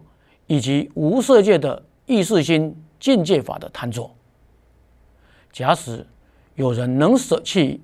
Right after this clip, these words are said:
欲界五尘的贪爱，他的意识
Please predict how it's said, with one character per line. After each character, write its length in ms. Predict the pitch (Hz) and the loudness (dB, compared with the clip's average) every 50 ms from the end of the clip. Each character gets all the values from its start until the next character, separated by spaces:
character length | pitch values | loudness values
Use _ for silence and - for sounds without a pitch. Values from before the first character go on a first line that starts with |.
| - _ | -10 _
欲 200 | - 269 240 214 | 2 2 2 4
界 340 | 185 240 233 170 135 - - - _ _ _ _ _ _ _ _ _ _ _ _ | 4 6 6 6 6 2 -2 -12 _ _ _ _ _ _ _ _ _ _ _ _
五 200 | 131 120 113 110 | -6 -6 -6 -6
尘 280 | - - 117 117 117 | -8 -8 -8 -8 -6
的 220 | 113 123 120 - - _ _ - | -4 -4 -4 -6 -8 _ _ -14
贪 160 | - 135 127 - | -10 -8 -6 -4
爱， 220 | 151 135 113 - - _ _ _ _ _ _ _ _ _ _ _ _ _ | -2 -4 -4 -6 -10 _ _ _ _ _ _ _ _ _ _ _ _ _
他 160 | - - 214 220 | 0 2 2 2
的 100 | 202 359 | 4 2
意 160 | 311 233 185 | 2 0 2
识 320 | - 220 185 123 110 - | 2 2 2 2 0 -4